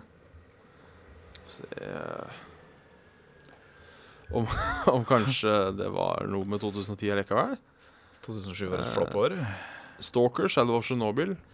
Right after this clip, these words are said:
Speaker 2: Ja,
Speaker 1: Men,
Speaker 2: det
Speaker 1: eh,
Speaker 2: er
Speaker 1: vi er,
Speaker 2: jo
Speaker 1: nå er vi allerede ute i mars.
Speaker 2: Det er ikke nok et,
Speaker 1: Eh,
Speaker 2: eh, godt spill, det har jeg skjønt.
Speaker 1: Ja. Eh, jeg har aldri fått spilt det ordentlig selv, men,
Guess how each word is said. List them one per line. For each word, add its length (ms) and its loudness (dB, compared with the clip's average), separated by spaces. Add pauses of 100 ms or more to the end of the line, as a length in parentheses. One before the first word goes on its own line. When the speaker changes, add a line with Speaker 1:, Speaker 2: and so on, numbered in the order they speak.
(200)
Speaker 2:
Ja, 360 4
Speaker 1:
Men, 200 -6
Speaker 2:
det 80 -4
Speaker 1:
eh, 80 -6
Speaker 2:
er 80 -4
Speaker 1:
vi 80 2
er, 80 4
Speaker 2:
jo 60 0
Speaker 1:
nå 80 2
er 80 4
vi 40 4
allerede 300 2
ute 100 -4
i 60 0
mars. 220 -2 (1400)
Speaker 2:
Det 140 6
er 100 -2
ikke 160 -10
nok 80 -4
et, 320 -2
Speaker 1:
Eh, 80 2
Speaker 2:
eh, 80 0
godt 160 -6
spill, 160 -4
det 80 0
har 80 0
jeg 140 -2
skjønt. 240 -8 (580)
Speaker 1:
Ja. 140 6 (1500)
Eh, 240 -4
jeg 60 -2
har 80 0
aldri 160 -4
fått 100 -8
spilt 160 -6
det 80 -2
ordentlig 220 -6
selv, 260 2
men, 160 -4